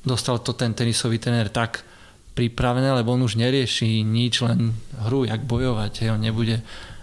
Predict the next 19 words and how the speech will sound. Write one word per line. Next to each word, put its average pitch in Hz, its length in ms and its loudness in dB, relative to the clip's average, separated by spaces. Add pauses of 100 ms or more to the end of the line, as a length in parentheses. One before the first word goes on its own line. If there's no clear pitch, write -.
(140)
riešiť, 110 480 2
že 107 80 -6
chod - 160 -4
si - 80 0
posilovať 113 640 0
rameno 107 400 2
teraz 110 560 -2
a 110 80 -4 (480)
daj 113 200 -2
sa - 200 -4
dokopy. 117 400 -2 (320)
Čiže, 135 240 0
a 147 80 2
takisto 160 560 0
by 135 120 2
to 143 120 0
malo 127 400 2
byť 113 240 2
nejak 113 420 2